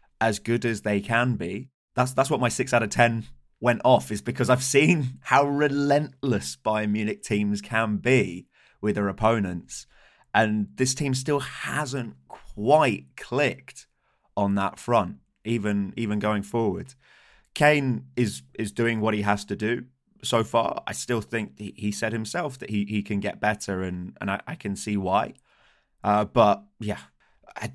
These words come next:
I think the, look, he's, he's, he's doing what he has to do so far. And you know what? Even if that is sticking away a penalty, God,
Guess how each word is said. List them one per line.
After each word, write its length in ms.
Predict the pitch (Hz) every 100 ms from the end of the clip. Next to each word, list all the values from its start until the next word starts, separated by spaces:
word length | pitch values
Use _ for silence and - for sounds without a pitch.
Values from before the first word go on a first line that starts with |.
| -
I 100 | 110
think 400 | - 117 107 -
the, 420 | 107 104 101 98 _ -
look, 220 | 107 104
he's, 280 | 107 104 -
he's, 260 | 107 101 -
he's 160 | 113
doing 180 | 127 117
what 120 | 110
he 80 | 104
has 180 | 107 -
to 100 | 104
do 200 | 110 113
so 160 | 117 113
far. 320 | - 131 123
And 340 | 120 113 107 -
you 80 | 117
know 100 | 120
what? 160 | 123 -
Even 160 | 143
if 100 | 139 127
that 140 | 123
is 160 | 127 131
sticking 300 | 135 131 120
away 220 | 117 120
a 40 |
penalty, 580 | 117 117 139 - - 262 _ _ _ _ _ _ _ _ _ _ _ _ -
God, 440 | 151 143 98 101